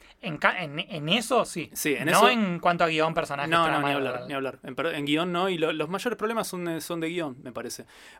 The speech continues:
Speaker 2: Pero en cuanto a puesta en escena, yo no sé si inclusive es superior a episodio cinco, y quizás esto es porque también, bueno, es, son, es una película de un, con un presupuesto impensado para los ochenta.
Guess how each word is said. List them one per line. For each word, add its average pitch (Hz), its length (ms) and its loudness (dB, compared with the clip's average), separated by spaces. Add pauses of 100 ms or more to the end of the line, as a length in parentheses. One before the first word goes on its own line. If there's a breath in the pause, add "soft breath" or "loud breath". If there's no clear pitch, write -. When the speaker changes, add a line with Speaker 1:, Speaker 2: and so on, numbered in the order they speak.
Speaker 2:
Pero 139 580 2
en 139 200 -4
cuanto 147 260 2
a - 20 -4
puesta 214 200 0
en 196 60 0
escena, 240 180 0
yo 208 120 -4
no 208 60 -2
sé 240 100 -2
si - 120 -4
inclusive 180 380 -4
es 196 40 0
superior 175 560 2
a 123 60 -2
episodio 160 320 -2
cinco, 220 420 -2 (520 loud breath)
y 185 160 -6
quizás 233 600 0
esto 190 240 0
es 175 80 2
porque 143 260 0
también, 165 360 0
bueno, 135 420 -2
es, 131 140 -6
son, 143 200 -4
es 143 120 -6
una 151 100 -2
película 135 720 0
de 135 160 0
un, 143 300 0
con 147 280 -4
un 156 60 2
presupuesto 147 460 -4
impensado 135 680 0
para 120 180 -4
los 120 240 -6
ochenta. 156 640 0